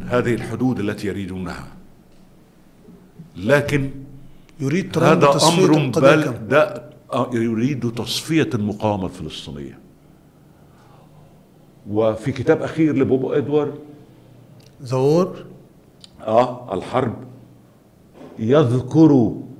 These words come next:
Speaker 1: بعض ما تنام إليه من آراء لبعض القادة العرب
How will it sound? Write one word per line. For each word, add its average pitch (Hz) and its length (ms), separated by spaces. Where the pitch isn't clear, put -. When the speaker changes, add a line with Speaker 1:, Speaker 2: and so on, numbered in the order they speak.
Speaker 1:
بعض 135 420
ما 139 260
تنام 135 480
إليه 127 920
من 107 540
آراء 117 560
لبعض 107 580
القادة 95 1120
العرب 120 580